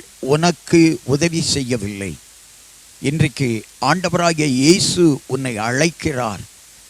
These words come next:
"என்னை நம்பி வா மகனே." உன் வாழ்க்கையில் இருக்கிற சிக்கல்கள் தீர்க்கப்படும், உன்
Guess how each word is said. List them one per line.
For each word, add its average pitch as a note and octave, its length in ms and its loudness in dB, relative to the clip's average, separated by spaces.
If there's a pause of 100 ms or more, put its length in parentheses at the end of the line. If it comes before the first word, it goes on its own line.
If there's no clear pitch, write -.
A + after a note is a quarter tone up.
(200)
"என்னை C#3+ 260 0
நம்பி G3+ 460 0
வா D#3+ 240 0
மகனே." A#2 640 -4 (1300)
உன் F#2+ 220 -4
வாழ்க்கையில் D3+ 600 0
இருக்கிற C3+ 400 -4
சிக்கல்கள் B2 840 -2 (140)
தீர்க்கப்படும், A2 760 -2 (640)
உன் A2 200 -8